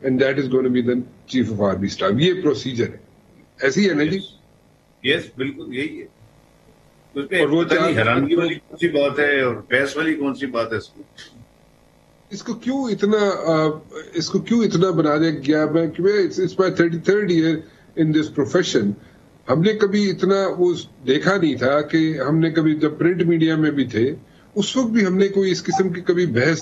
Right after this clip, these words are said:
Speaker 1: देखी नहीं थी। But now it's like, you know, uh, everyone is, like, talking about it without knowing the procedure,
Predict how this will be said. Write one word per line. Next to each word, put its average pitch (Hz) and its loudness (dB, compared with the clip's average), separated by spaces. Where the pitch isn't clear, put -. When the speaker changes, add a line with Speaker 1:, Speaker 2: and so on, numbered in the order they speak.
Speaker 1:
देखी 131 0
नहीं 131 0
थी। 92 -6
But 113 0
now 131 0
it's 196 0
like, 190 2
you 190 2
know, 196 -2
uh, 165 0
everyone 202 2
is, 156 2
like, 160 0
talking 185 2
about 175 2
it 175 0
without 160 0
knowing 170 2
the 160 2
procedure, 175 0